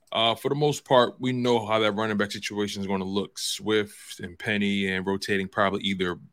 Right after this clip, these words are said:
Boston Scott or, uh, uh, our guy Kenny Gainwell, if he's healthy. Well, if these guys can stay healthy, right? But the defensive side, I believe, is where most of the narratives lie.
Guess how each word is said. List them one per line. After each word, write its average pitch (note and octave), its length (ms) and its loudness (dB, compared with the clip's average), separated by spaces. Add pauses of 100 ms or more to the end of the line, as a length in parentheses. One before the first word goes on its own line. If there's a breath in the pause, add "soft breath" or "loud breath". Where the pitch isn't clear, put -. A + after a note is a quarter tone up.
(160)
Boston G2+ 280 0
Scott G2+ 360 0
or, G2+ 360 4 (360 soft breath)
uh, G2 360 6
uh, - 20 -8 (1120)
our G2+ 320 4
guy G#2 220 6
Kenny G#2+ 240 -4
Gainwell, G#2+ 440 0
if B2+ 300 4 (120)
he's G#2 300 -6
healthy. A#2+ 460 2
Well, G2 280 -2
if D3+ 180 4
these A2+ 160 2
guys A2 200 4
can G#2 100 -10
stay G2+ 120 -4
healthy, G2 300 0
right? G#2 240 2 (480 soft breath)
But B2+ 240 8 (120)
the A#2 120 -6
defensive E3 420 2
side, B2 220 6
I B2 80 6
believe, B2 340 0
is G#2+ 140 -4
where A2 240 4
most A#2 380 0
of G2+ 100 -6
the G#2 60 -6
narratives G2+ 440 -2
lie. G2 400 2